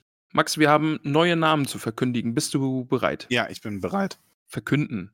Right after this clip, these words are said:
Speaker 1: Verkündigen.
Speaker 2: Zu
Speaker 1: Verkünden.
Speaker 2: verkündigen.
Speaker 1: Zu verkünden.
Speaker 2: Höret
Speaker 1: Lasst
Speaker 2: auf
Speaker 1: uns
Speaker 2: die
Speaker 1: ver-
Speaker 2: Gegebenheiten, die zu verkündigen sind.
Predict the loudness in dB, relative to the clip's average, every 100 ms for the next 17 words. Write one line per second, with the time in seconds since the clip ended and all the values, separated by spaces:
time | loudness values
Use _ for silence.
0 | _ _ -16 -10 -8 -8 -4 -2 -2 0
1 | 0 2 2 2 0 -4 -14 -20 -20 _
2 | -10 -4 -4 2 2 2 -14 -8 -2 4
3 | 4 6 4 2 2 2 2 2 2 2
4 | 0 2 2 2 -2 -4 -6 -6 _ -8
5 | -4 -2 -2 -2 -2 0 0 0 -2 -2
6 | -2 -2